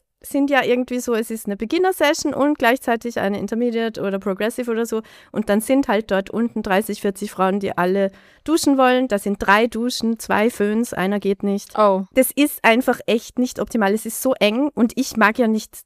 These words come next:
Speaker 1: die ganze Zeit andere Menschen berühren und so.
Speaker 2: Mhm.
Speaker 1: Und das tust du da unten aber, weil es so eng ist.
Speaker 2: Okay.
Speaker 1: Also ich hoffe, dass sie da einfach irgendwann eine Lösung finden. Das finde ich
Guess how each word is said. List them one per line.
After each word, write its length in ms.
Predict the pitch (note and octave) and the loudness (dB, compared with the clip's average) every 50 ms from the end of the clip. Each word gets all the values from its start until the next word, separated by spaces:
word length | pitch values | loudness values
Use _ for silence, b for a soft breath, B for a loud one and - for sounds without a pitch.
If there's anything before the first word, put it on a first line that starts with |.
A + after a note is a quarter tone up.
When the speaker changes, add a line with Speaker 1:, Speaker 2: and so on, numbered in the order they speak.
| _ _ | _ _
Speaker 1:
die 60 | - G3+ | -4 0
ganze 300 | G3+ G3+ G#3 A3+ - - | 0 0 0 -2 -6 -6
Zeit 320 | - A3 G3+ G3 G3 - - _ | -2 0 0 0 -2 -6 -6 _
andere 300 | F#3 F#3+ G3 G#3 G3+ G3 | -4 -2 -2 -2 -2 0
Menschen 320 | G3 G3 A3 - A3+ G#3 | 0 -2 -2 -2 -4 -2
berühren 440 | - G3+ - G#3 A3+ C4 B3 A#3+ G#3 | -2 0 2 2 4 4 4 2 0
und 160 | F3 F#3 F#3+ | -2 -4 -4
so. 280 | - G3 G3 G#3+ B3 B3+ - - | -4 -4 -4 -4 -6 -6 -4 -2
Speaker 2:
Mhm. 300 | A3 G#3+ G#3+ G#3+ B3 A#3 - - | 0 2 4 2 2 0 -4 -4
Speaker 1:
Und 220 | - G3+ G#3+ G3 - - | -2 -2 -2 -2 0 -2
das 240 | G#3+ A3 - - _ | -2 -2 -2 -8 _
tust 260 | - C4+ C4 - - | -4 -4 -4 -2 -2
du 60 | G#3 | 0
da 120 | G3+ G3 F#3 | 0 2 2
unten 240 | F3+ G3+ G3+ A3 | 0 0 -2 -2
aber, 200 | - G3+ G#3 G#3 | -2 -2 -2 0
weil 120 | G3+ F#3+ G3 | 0 -2 -2
es 180 | G3+ - - | -2 -4 -2
so 100 | - A3 | 0 0
eng 220 | A3 A#2+ F3 G3+ G#3 | 0 0 0 -2 -2
ist. 160 | G#3 - - B B B B B | -4 -6 -8 B B B B B
Speaker 2:
Okay. 460 | A3 A3+ A3 - - A#3+ A3+ A3+ A3+ A3+ | -4 -4 -4 -4 -2 0 0 0 0 -2
Speaker 1:
Also 220 | F#3+ A3 - A#3+ A3 - _ | -2 -2 -2 -2 -4 -6 _
ich 180 | - - A3+ - | -8 -8 -4 0
hoffe, 300 | A#3 A#3+ B3 C#4 - C4+ | 4 4 4 4 4 4
dass 240 | B3+ A3+ G#3 A3 - | 4 6 4 4 2
sie 80 | - A3 | -2 -2
da 160 | G3 G#3 G3+ | 0 2 2
einfach 300 | G3+ G3+ G#3 - F#3+ - | 2 2 0 -2 -4 -4
irgendwann 400 | G3+ G3 G3+ G#3 G#3 F#3 E3+ F3+ | -2 0 0 0 0 0 -2 0
eine 160 | E3+ F3 F#3 F3 | 0 0 -2 -2
Lösung 340 | F3+ F3 F3+ - F3+ F3+ | -2 -4 -4 -4 -4 -6
finden. 300 | F#3+ - F#3 F3 F3 F3+ | -4 -4 -6 -6 -4 -4
Das 200 | F3 F#3+ F#3+ - | -4 -4 -4 -2
finde 200 | - A3 G#3+ G3+ | -2 -2 -2 -2
ich 160 | G3+ - - | -4 -6 -10